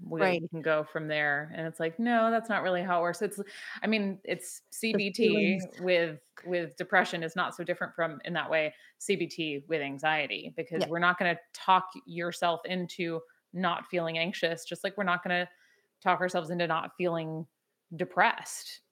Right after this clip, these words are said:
Speaker 1: you
Speaker 2: Yeah,
Speaker 1: know? We're
Speaker 2: you have
Speaker 1: gonna
Speaker 2: to go get it.
Speaker 1: Exactly, you can talk your, eh, eh,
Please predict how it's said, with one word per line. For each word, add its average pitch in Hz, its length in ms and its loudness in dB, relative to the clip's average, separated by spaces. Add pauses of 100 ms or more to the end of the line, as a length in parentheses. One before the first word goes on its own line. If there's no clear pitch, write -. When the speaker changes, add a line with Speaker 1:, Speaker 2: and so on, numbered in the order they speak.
(120)
Speaker 1:
you 185 140 4
Speaker 2:
Yeah, - 0 -
Speaker 1:
know? 175 500 2
We're 185 220 2
Speaker 2:
you 202 60 6
have 196 100 6
Speaker 1:
gonna 160 80 0
Speaker 2:
to - 160 -10
go 175 140 0
get 180 240 0
it. - 260 -2 (360)
Speaker 1:
Exactly, 175 680 2
you 190 120 -4
can 196 140 0
talk 196 320 2
your, 190 240 -2
eh, - 280 -6
eh, - 40 -10